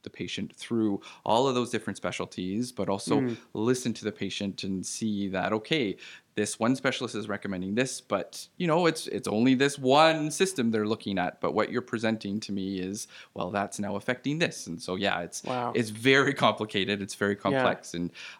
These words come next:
Speaker 1: uh, takes a lot of, uh, teamwork back and forth to optimize, you know, that patient's health, right?
Speaker 2: Yeah.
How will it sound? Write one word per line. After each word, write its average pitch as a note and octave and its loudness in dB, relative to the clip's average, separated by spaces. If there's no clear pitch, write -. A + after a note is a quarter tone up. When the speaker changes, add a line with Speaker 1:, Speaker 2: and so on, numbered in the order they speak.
Speaker 1:
uh, F2+ 2
takes - -8
a G2+ 0
lot F#2 2
of, F2+ -4
uh, E2 -2
teamwork A2 2
back G2 -2
and G#2 -8
forth - -6
to G2 -4
optimize, E2+ -6
you G2 -4
know, E2+ -4
that - -10
patient's - -10
health, - -4
right? C#3 -2
Speaker 2:
Yeah. B2+ 2